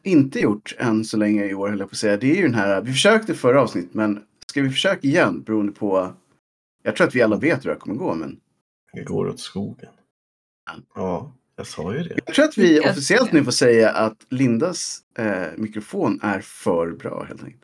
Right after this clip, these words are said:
Speaker 3: Ja.
Speaker 2: Mm. Kan du inte
Speaker 3: Galet.
Speaker 1: Du
Speaker 2: rigga
Speaker 1: får
Speaker 2: upp
Speaker 1: så här,
Speaker 2: en
Speaker 1: du får
Speaker 2: gammal?
Speaker 1: sampla in ett ljud som du kör samtidigt.
Speaker 3: Ja. Ja, det, det måste jag ha.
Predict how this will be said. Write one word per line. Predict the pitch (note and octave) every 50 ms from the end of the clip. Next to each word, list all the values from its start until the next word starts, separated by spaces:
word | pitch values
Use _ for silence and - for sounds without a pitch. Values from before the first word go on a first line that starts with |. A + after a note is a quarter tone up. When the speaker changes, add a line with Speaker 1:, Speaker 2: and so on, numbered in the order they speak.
| _ _
Speaker 3:
Ja. | - F#3 F3+ - -
Speaker 2:
Mm. | - B2 B2 - _ _ _ _ _ _ _ _ _ _ _ _ _ _ -
Kan | - - C3
du | B2+ B2+
inte | A2+ C#3+
Speaker 3:
Galet. | - - - - D3+ D3+ D3 - - - - - - _ _ _
Speaker 1:
Du | - - C#3
Speaker 2:
rigga | C#3 C#3 -
Speaker 1:
får | C#3+ C3+
Speaker 2:
upp | D3+ E3+
Speaker 1:
så | - F3+
här, | C#3+ C3
Speaker 2:
en | C3
Speaker 1:
du | A#2+
får | A#2
Speaker 2:
gammal? | G#3
Speaker 1:
sampla | - - - - - - G#3+ - F#3+ F#3
in | F#3+ A#3 C#4 B3 G3
ett | C3+ C3+ C3
ljud | D#3 G#3+ C4+ B3 C3+ G#2 -
som | - A2+
du | G#2+ G#2+
kör | G#2+ - - G3+ F#3+ C#3 G#2+ G2 F#2 F2 E2+
samtidigt. | - B2+ B2+ C3+ - D#3 D3 D3+ - - C4+ C4 B3+ - - -
Speaker 3:
Ja. | D#4+ E4 E4 E4 D#4 D4 C4+ A3+ F#3+ F3+ D#3 C3+ B2+ D#3 E3 - _ _
Ja, | - F#3+ F#3+ F#3
det, | F3+ F3+ F3+ -
det | - F3 F3
måste | F3 E3 D#3 - - C#3+
jag | C3+
ha. | C#3 - - -